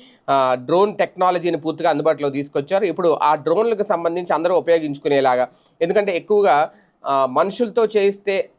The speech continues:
అయ్యే ఖర్చు, అలాగే, ఆ, అయ్యే సమయంతో పోలిస్తే డ్రోన్ తక్కువ ఖర్చుతో, అలాగే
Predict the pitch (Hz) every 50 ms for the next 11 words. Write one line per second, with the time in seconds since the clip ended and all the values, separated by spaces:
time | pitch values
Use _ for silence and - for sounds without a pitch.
0 | _ _ - 160 170 175 185 180 180 - 160 156 151 - 220 240 - - 156 165
1 | 165 170 165 160 151 - - _ - _ _ - 151 147 143 139 135 - 156 160
2 | 175 170 165 - 151 139 156 160 160 147 151 139 120 127 131 139 147 147 - 269
3 | 285 - _ _ _ _ _ _ - 151 147 202 226 240 208 151 - - - 196
4 | - - 247 247 240 240 208 185 - - 202 208 254 285 - - - 180 180 180
5 | 180 170 156 147